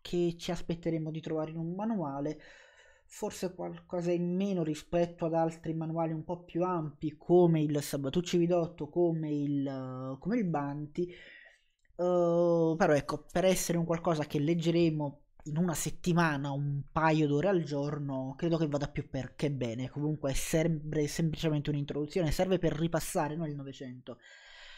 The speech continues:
Abbiamo visto nelle scorse live che, eh, com'è cambiata l'Europa, com'è cambiato il mondo a fine diciannovesimo secolo, nel diciannovesimo secolo, grazie alla rivoluzione industriale, come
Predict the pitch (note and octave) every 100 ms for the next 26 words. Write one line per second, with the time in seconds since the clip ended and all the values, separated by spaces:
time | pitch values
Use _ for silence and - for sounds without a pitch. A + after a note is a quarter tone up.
0 | - - - - - - - - _ -
1 | B3 E4 D#4 C#4+ C#4 C#4 A#3+ A3 G3+ G3
2 | - G#3 - A#3 E3+ D3+ D#3 D3+ E3 E3+
3 | - F3 F3 F3 - E3 D#3 D3 C#3+ C#3+
4 | E3 - G3 F3+ F3+ E3+ D3+ C#3+ C#3 B2
5 | C3+ B2+ D3+ F#3+ F3 E3+ E3 D#3+ - D#3
6 | D3+ D3+ C#3 E3 E3 D#3 E3+ F#3+ E3 D3+
7 | C#3+ C#3 C3 - D#3+ - - E3+ F3+ D#3
8 | D3 C3+ C#3+ C3+ C3+ E3+ F#3 G3+ G3 G3+
9 | G3+ F#3+ F#3+ F3+ E3+ F3 E3 E3 E3 D#3+
10 | D3+ D3+ D#3 C#3+ F3 E3+ D#3 C#3+ D#3 E3
11 | - D3 C#3+ C#3 C#3 C#3 - D#3 D3 -
12 | - F#3 E3 C#3 - D4 B3+ D3+ C3 A#2